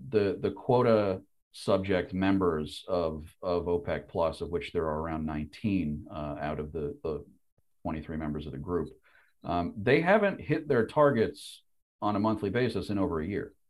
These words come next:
Um, it improved somewhat last month, but as, as of last month,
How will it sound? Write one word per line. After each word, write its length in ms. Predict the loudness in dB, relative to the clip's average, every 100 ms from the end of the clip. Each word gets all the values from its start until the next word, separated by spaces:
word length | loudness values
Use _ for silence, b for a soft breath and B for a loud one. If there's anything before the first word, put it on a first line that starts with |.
| _ _ _ -4
Um, 260 | -4 -2
it 100 | 2
improved 440 | 2 6 6 6 2
somewhat 400 | 4 4 2 0
last 400 | 0 0 -2 0
month, 300 | 2 2 -2 0
but 320 | 4 4 4
as, 200 | 0 0
as 220 | 0 0 0
of 120 | 2
last 360 | 2 2 0
month, 260 | 0 2